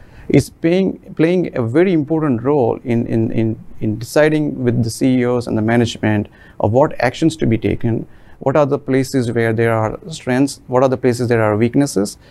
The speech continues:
and accordingly guide the management to take right decisions. So that's where the key. Now, obviously, the second thing is the, the reliability and the dependability,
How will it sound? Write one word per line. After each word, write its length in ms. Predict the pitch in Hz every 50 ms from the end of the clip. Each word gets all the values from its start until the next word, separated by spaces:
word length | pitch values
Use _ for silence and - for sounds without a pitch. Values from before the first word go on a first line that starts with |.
| - - - -
and 100 | - 120
accordingly 480 | 117 - 160 151 147 147 143 139 123
guide 380 | 113 113 127 127 135 160 160 135
the 60 | 135
management 640 | 127 120 120 120 113 117 117 113 110 104 101 87 -
to 80 | 117 -
take 200 | 107 101 - -
right 200 | 101 - - -
decisions. 520 | - - - - - - - - - -
So 100 | - -
that's 220 | 131 151 - -
where 120 | 131 127 120
the 120 | 117 117
key. 280 | 120 - - 101 - - - - - - - - 175
Now, 160 | 180 185 175
obviously, 320 | 185 185 208 196 - 190
the 80 | 170 160
second 320 | 160 180 160 170 175 165
thing 160 | 175 170 165
is 160 | 165 156 143 143
the, 220 | 165 160 156 156
the 120 | 135 143
reliability 540 | 120 127 139 160 170 165 156 156 160 151 160
and 120 | 156 151 143
the 140 | 147 147
dependability, 920 | 139 131 139 - 170 156 131 113 107 107 107 104 - - - - - -